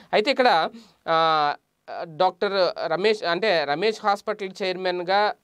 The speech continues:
ఆ రామ్మోహన్ రావు గారి కోడలు రాయపాటి శైలజను కూడా ఇప్పుడు విచారణకు పోలీసులు already నోటీసులు ఇచ్చారు. ఆ, గు-, గుంటూరులో కాకుండా ఆమె ఆసుపత్రిలోనే విచారణ జరపడానికి,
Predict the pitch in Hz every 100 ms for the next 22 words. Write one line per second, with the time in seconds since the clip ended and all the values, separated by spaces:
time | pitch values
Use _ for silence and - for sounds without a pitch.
0 | - 156 156 139 151 170 180 175 170 170
1 | 170 165 - 160 165 170 139 - - _
2 | - 151 185 180 185 180 170 - - 160
3 | 180 190 185 180 175 170 165 123 160 165
4 | 147 - - - 170 196 185 180 170 170
5 | 139 - 170 175 170 151 160 175 165 156
6 | 160 170 175 151 180 170 330 240 214 _
7 | 147 147 143 131 131 - - 170 196 190
8 | 190 185 175 170 165 180 226 196 165 160
9 | 156 - 180 175 180 170 165 - 170 175
10 | 170 165 160 151 147 151 151 151 165 127